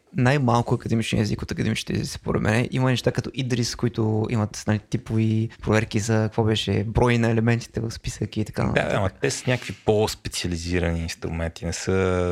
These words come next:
Speaker 2: да речеш, генерален език за програмиране.
Speaker 1: Може
Speaker 2: Съвсем.
Speaker 1: би. Нали, но ми-, но мисълта ми е, че все пак личи се, че в Haskell и-, има някаква използваемост, но определено иска специфично мислене и доста от енвайронмента.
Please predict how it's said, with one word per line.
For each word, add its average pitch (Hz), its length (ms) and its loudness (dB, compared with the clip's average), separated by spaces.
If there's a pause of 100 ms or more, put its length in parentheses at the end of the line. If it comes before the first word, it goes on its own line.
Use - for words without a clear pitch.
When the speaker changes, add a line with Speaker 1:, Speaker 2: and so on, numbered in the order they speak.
Speaker 2:
да 87 200 0
речеш, 90 380 0
генерален 90 600 2
език 85 300 -4
за 90 320 -6 (100)
програмиране. 85 600 -4 (340)
Speaker 1:
Може 165 200 2
Speaker 2:
Съвсем. 90 140 0
Speaker 1:
би. 82 60 -6 (440)
Нали, 92 220 0
но 135 240 2
ми-, 139 160 0
но 160 80 2
мисълта 160 320 2
ми 185 60 2
е, 175 40 2
че 160 300 2
все - 160 2
пак 202 200 0 (240)
личи 151 220 2
се, 262 100 0
че 175 120 2
в - 80 -6
Haskell 110 600 2 (200)
и-, - 140 -8 (240)
има 208 240 4
някаква 120 680 -2
използваемост, 131 880 -2
но 147 100 -2
определено 165 460 2
иска 127 460 2 (840)
специфично - 560 -8
мислене 117 720 0 (160)
и 113 180 0
доста 120 580 0
от 110 480 -2
енвайронмента. 110 960 2